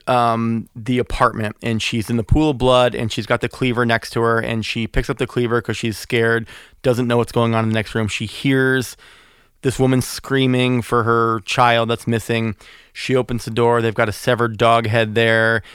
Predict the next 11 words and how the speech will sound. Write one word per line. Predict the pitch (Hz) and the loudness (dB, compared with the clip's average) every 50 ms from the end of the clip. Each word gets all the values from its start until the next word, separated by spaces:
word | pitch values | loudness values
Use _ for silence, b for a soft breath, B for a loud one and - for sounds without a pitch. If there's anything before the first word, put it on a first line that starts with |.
| B B B - | B B B -4
And, | 117 120 113 113 113 110 110 113 113 110 98 b b b b b b _ _ _ _ _ _ _ _ | -2 0 0 0 0 -2 -2 -2 -4 -6 -8 b b b b b b _ _ _ _ _ _ _ _
you | - 127 | -2 0
know, | 117 117 113 110 | 0 0 0 -2
the | 113 117 120 120 | -2 -2 -2 0
woman | 120 131 127 123 120 120 120 113 110 - - | 2 2 2 0 0 -2 -2 -4 -6 -8 -6
is | 123 120 113 | -6 -6 -4
instantly | - 127 123 110 - 135 120 123 120 | -4 -4 -6 -4 -6 -6 -4 -4 -2
going, | 107 120 113 113 110 113 113 | 0 0 0 0 0 0 -2
Okay, | 120 110 - 113 113 110 107 107 104 101 - _ _ _ _ _ _ _ _ _ _ _ _ _ _ _ _ _ _ _ _ - - - | -2 0 0 2 2 2 0 -2 -4 -8 -12 _ _ _ _ _ _ _ _ _ _ _ _ _ _ _ _ _ _ _ _ -20 -20 -12
"You | - 127 131 147 160 156 151 | -6 -2 0 2 4 2 2
s-, | 139 - - - | 0 -2 -6 -8